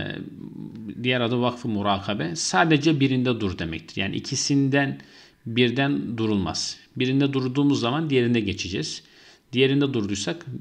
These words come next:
e, diğerin ötekinde geçeceğiz demek. E, ayın işareti ise arkadaşlar rükû alametidir. Yani namaz kılarken özellikle, e, hafız bir kimse ya da hafız olmayan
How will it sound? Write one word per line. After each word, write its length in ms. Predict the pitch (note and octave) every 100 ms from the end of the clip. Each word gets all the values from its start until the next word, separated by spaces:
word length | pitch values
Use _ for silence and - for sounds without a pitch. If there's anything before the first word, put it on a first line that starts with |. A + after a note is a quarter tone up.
| -
e, 200 | A#2 G#2+
diğerin 320 | B2 G#2+ G2+ A2
ötekinde 440 | A2+ A2+ A2 G#2+
geçeceğiz 520 | F#2+ G2 F2+ E2 -
demek. 280 | E2 - - _ _ - -
E, 100 | B2 A#2+ - - - -
ayın 440 | D3 E3+ D3+ -
işareti 600 | C3 - A2 G2 F2+ G#2
ise 360 | G2 - D3 G3+ - - - -
arkadaşlar 520 | G#2+ - G#2 - D#3
rükû 300 | A#2+ A2 C#3
alametidir. 760 | A#2+ F#2+ F2 E2+ D#2+ E2+ - -
Yani 180 | B2+ -
namaz 320 | A#2+ B2+ -
kılarken 320 | A#2+ G2+ G#2
özellikle, 640 | F#2 E2 F2+ D#2+ D#2+ B2 D#3 - - - - - -
e, 60 | G2 G2 F2+
hafız 420 | - A#2+ A#2 A2+
bir 140 | F#2+ F2
kimse 260 | F#2+ -
ya 100 | F#2+
da 120 | F2+ G2+
hafız 280 | G#2 G#2+
olmayan 360 | G#2+ F#2 F#2+